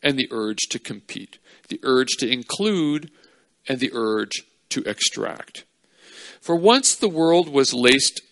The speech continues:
together, right, into one piece, it was very rare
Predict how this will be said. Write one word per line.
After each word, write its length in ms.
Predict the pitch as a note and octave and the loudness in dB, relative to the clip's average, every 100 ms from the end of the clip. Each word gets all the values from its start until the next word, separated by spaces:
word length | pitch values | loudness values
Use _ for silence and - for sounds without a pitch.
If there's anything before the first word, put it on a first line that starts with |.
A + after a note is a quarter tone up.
| - | -10
together, 520 | A#2+ A2 G2 B2 F#3+ - _ _ _ _ _ _ _ | 0 2 2 -2 -4 -14 _ _ _ _ _ _ _
right, 160 | G2 A#2 _ - | -20 -20 _ -6
into 260 | C3 - | -4 -4
one 320 | A#2 A#2+ C3 C#3+ | 0 0 0 -4
piece, 420 | - G#2+ F#2+ - - - - | -6 -4 -4 -6 -10 -16 2
it 140 | E3+ | 4
was 160 | F3+ D3 | 6 6
very 360 | D#3 E3+ A3+ | 8 8 8
rare 680 | G#3+ F#3+ G3 G3 B2 A2+ A2 | 6 6 6 8 6 4 0